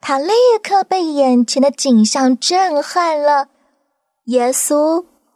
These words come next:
好像大巨人一样的耶稣，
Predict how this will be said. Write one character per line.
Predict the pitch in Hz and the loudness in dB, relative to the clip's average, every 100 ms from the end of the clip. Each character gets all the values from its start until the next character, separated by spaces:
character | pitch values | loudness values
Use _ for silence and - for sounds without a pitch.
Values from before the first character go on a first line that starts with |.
| _ | _
好 | - 294 247 214 | -14 -8 -6 -2
像 | 220 285 294 | 0 0 -2
大 | 427 494 508 415 | -4 -4 0 0
巨 | - 339 | 0 -4
人 | 330 277 254 | -2 0 0
一 | 220 | -2
样 | 240 311 | -4 -2
的 | 285 | -2
耶 | 254 277 311 | -2 0 0
稣， | - 339 359 | -2 -2 -2